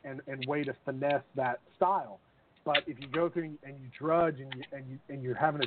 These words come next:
drag yourself to the gym, then you're gonna find that your motivation is gonna start to wane. So by all means, yeah, that's, I think that's probably one of the single most important things. Be dedicated, but also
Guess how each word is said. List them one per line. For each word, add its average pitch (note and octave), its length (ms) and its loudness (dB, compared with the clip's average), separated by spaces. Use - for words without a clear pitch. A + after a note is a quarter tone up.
drag C#3+ 300 8
yourself C#3+ 460 -2
to C3+ 80 -4
the A#2+ 100 -6
gym, C#3+ 400 -2
then C#3+ 240 2
you're C#3 100 0
gonna C3 160 0
find C#3+ 300 0
that B2 100 -12
your C#3 80 -4
motivation C3 560 0
is A#2 60 -10
gonna B2 220 -6
start A#2+ 200 2
to A#2+ 60 -2
wane. B2 320 -2
So D3+ 100 4
by C3 160 6
all D#3+ 300 6
means, D3 320 -6
yeah, C3 260 0
that's, D3+ 200 4
I C3+ 120 0
think C#3 180 -6
that's C#3 220 -4
probably C#3+ 180 2
one C3 140 -6
of A#2 40 -8
the - 60 -14
single C#3 180 -6
most C3+ 220 -4
important C#3 400 2
things. C3 180 -6
Be F#3 120 6
dedicated, D#3 600 2
but G3+ 60 -4
also G#3 340 -2